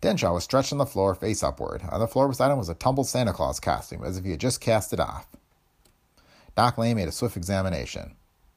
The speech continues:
"Same stuff. Puncture and burn in the left hand." Lane went on with his examination while O'Hara and Rassman searched the room. "So Fargo and this man have been quarreling about something,"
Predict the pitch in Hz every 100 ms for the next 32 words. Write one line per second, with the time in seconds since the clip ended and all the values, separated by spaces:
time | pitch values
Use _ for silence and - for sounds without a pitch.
0 | _ _ - 107 127 - 113 73 - -
1 | - 135 127 147 139 127 139 85 87 107
2 | 104 80 76 - _ _ _ _ - -
3 | - _ _ 110 104 85 95 87 80 80
4 | 76 85 87 - 78 65 107 107 101 85
5 | 92 - 92 - 87 - 85 65 50 -
6 | _ _ _ _ _ _ _ _ _ _
7 | _ _ _ - 131 - 170 247 226 170
8 | 127 160 147 123 101 - 156 104 85 69
9 | - - 67 - -